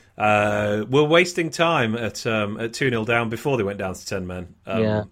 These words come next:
Speaker 1: which I think says, says everything, really. They were
Speaker 2: The second worst side I've seen, Luton. I really, before this, obviously we didn't do a pod, but if we were gonna do one, you'd have asked me my prediction. I'd have gone a draw, 'cause they're in
Speaker 1: Mm.
Speaker 2: really good form. We saw a little bit of them last week against, uh, Bournemouth, the
Speaker 1: Bournemouth,
Speaker 2: before
Speaker 1: yeah.
Speaker 2: game.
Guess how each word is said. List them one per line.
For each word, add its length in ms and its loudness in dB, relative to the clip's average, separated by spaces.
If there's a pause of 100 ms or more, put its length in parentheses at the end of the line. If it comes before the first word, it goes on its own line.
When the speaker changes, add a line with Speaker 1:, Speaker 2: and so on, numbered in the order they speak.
(120)
Speaker 1:
which 200 -14
I 40 -8
think 320 -12
says, 500 -12
says 260 -14
everything, 340 -10
really. 200 -8
They 160 -4
were 140 0
Speaker 2:
The 160 4
second 360 2
worst 260 4
side 180 4
I've 100 -2
seen, 240 -2
Luton. 280 2
I 80 4
really, 760 2
before 360 2
this, 200 -2
obviously 300 0
we 60 -2
didn't 120 0
do 80 2
a 60 0
pod, 260 2
but 160 0
if 160 -4
we 60 2
were 60 2
gonna 120 4
do 220 2
one, 180 2
you'd 140 0
have 100 -2
asked 180 -4
me 60 -2
my 140 -2
prediction. 420 -2
I'd 120 0
have 80 0
gone 100 0
a 40 -2
draw, 400 2 (320)
'cause 120 -6
they're 120 6
in 100 4
Speaker 1:
Mm. 20 2
Speaker 2:
really 160 4
good 160 0
form. 420 2 (120)
We 140 -2
saw 240 2
a 80 4
little 180 2
bit 120 2
of 80 -4
them 140 -2
last 220 -2
week 200 -2
against, 440 0
uh, 500 4
Bournemouth, 340 4
the 60 -4
Speaker 1:
Bournemouth, 300 0
Speaker 2:
before 140 -4
Speaker 1:
yeah. 180 -4
Speaker 2:
game. 260 2